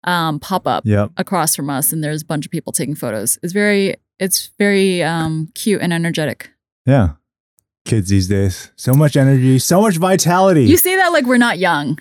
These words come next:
Speaker 2: Dude, we're not. I'm
Speaker 1: We are
Speaker 2: not.
Speaker 1: young
Speaker 2: Dude, I'm
Speaker 1: relative
Speaker 2: getting old.
Speaker 1: to other people.
Speaker 2: Body's falling apart.
Speaker 1: Okay. Well, on that.
Speaker 2: We have a very heavy, I would say.
Speaker 1: Yeah, I know.
Speaker 2: Why? You say that with some sort of, I'm actually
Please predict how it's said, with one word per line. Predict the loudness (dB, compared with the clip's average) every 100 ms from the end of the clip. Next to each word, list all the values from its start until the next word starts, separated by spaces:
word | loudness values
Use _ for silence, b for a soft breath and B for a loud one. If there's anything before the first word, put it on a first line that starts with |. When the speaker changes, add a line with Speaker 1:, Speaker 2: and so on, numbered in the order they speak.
| _
Speaker 2:
Dude, | -2 0
we're | 2
not. | 0 0 -2 -4
I'm | 4
Speaker 1:
We | 4
are | 6
Speaker 2:
not. |
Speaker 1:
young | 4 4 2
Speaker 2:
Dude, | 2
I'm | 2
Speaker 1:
relative | 2 4
Speaker 2:
getting | 4 4
old. | 4 2
Speaker 1:
to | 2 0
other | -4 -4
people. | -4 -6 -4 -4 -4 -8
Speaker 2:
Body's | -4 0 0
falling | 0 0 0
apart. | 0 0 0 -4 _ -10
Speaker 1:
Okay. | -8 -6 -6 -8 -14 -10
Well, | -6 -4 -6 -10 _ _ -6
on | -2
that. | 0 2 0
Speaker 2:
We | 2 4
have | 4 4
a | 4
very | 2 2 2 4 4 4 0 _ -8
heavy, | 0 2 2 2 0 _ -4
I | 0
would | 2
say. | 2 0 2 0 -2
Speaker 1:
Yeah, | -4 -4
I | -4
know. | -4 -4 -4 -4 -6 _ _
Speaker 2:
Why? | 0 4
You | 4
say | 4
that | 4 4 0 _
with | 0 0 0
some | 0 2
sort | 2 2
of, | 2 0
I'm | 2
actually | 2 2 0